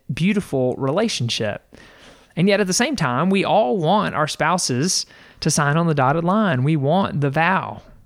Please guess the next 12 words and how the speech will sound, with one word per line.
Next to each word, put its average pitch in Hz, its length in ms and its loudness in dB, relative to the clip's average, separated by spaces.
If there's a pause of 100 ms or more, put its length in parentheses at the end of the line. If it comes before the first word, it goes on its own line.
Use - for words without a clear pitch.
(140)
We 156 120 2
want 147 500 0
the 151 160 0
piece 170 280 0
of 170 100 -2
paper, 185 460 -4 (400)
uh, 131 100 -2
that 120 100 -4
says 139 200 -2
we 147 160 0
have 139 160 0
made, 135 500 0